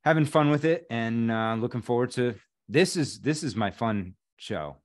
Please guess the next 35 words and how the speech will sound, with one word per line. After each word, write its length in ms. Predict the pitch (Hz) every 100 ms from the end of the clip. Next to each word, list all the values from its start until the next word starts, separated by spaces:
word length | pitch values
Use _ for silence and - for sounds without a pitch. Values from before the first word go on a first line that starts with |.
| -
I 100 | 104
look 180 | 127 131
forward 320 | 127 110 -
to 80 | 98
this. 320 | 107 92 -
This 180 | 127 139
is 120 | 131
the 80 | 147
one 160 | 127
I 100 | 110
stress 380 | - 120 113 -
about, 440 | 101 90 82 87
is 140 | 87 80
like, 240 | 92 90
okay, 300 | 95 - 87
I 60 | 82
gotta 220 | 98 101
make 180 | 101 98
sure 200 | - 101
I 60 |
get 240 | 90 95 -
good 180 | 87 69
guests. 420 | 127 117 104 -
I 60 |
gotta 180 | 92 101
make 180 | 92 92
sure 160 | - 92
I'm 120 | 90
finding 300 | 104 95 87
new 120 | 87
people, 640 | - 131 127 123 113 110
like, 340 | 95 90 85 - _ _ _ _ _ _ 107
getting, 480 | 143 143 123 117 117 -
and, 200 | 120 113
and 220 | 110 110